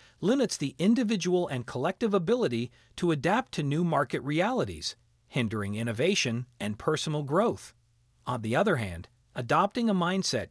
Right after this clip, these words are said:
geared towards growth and innovation opens the door to invaluable benefits. Those who embark on entrepreneurship, whether by starting a startup, working as a freelancer,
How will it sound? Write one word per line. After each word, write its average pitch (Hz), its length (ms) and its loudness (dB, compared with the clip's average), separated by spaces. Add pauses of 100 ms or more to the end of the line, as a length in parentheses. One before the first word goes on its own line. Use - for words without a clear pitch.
geared 160 280 0
towards 139 360 0
growth 170 500 0
and 127 220 -4
innovation 180 680 0 (280)
opens 247 420 0
the 240 140 0
door 123 360 2
to 131 260 -2
invaluable 143 600 -2
benefits. 165 640 -2 (320)
Those 208 300 4
who 202 160 2
embark 135 480 2
on 123 140 -6
entrepreneurship, 156 920 -2 (320)
whether 196 300 2
by 117 160 -2
starting 120 480 -4
a - 20 -2
startup, 220 560 -2 (300)
working 226 400 2
as 156 100 0
a 131 60 0
freelancer, 147 800 -2